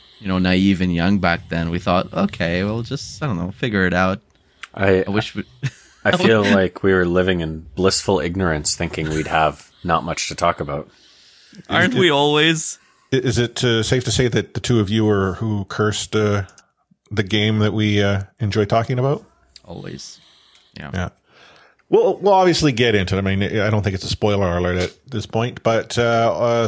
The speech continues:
Speaker 3: promises that were made about, uh, Overwatch two before Overwatch two became Overwatch two are not going to be fulfilled. And arguably, Overwatch two is kinda more like Overwatch one point five, right?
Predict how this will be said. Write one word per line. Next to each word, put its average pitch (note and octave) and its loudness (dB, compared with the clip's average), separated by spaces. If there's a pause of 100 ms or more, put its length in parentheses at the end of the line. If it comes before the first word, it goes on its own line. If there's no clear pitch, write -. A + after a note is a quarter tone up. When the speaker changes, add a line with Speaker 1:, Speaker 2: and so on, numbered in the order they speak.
(140)
Speaker 3:
promises G#3 0
that E3+ 0
were D#3 2
made C3 0
about, G2+ -2
uh, G#2+ 0
Overwatch A#2 0
two G#2+ 2
before C#3 0
Overwatch G#2+ 2
two G#2 0
became G#2+ -2
Overwatch G2 0
two G#2+ -2 (480)
are G#2 -2
not A2+ 2
going A2 2
to G2+ -2
be G2 -2
fulfilled. G#2 2 (440)
And C3 0
arguably, G3 2
Overwatch C#3+ 2
two B2 2
is A2 0
kinda G#4 -2
more D#3 2
like B2+ 2
Overwatch A#2 2
one G#2 -2
point F#2+ 0
five, F2+ -2 (1160)
right? A#2+ 0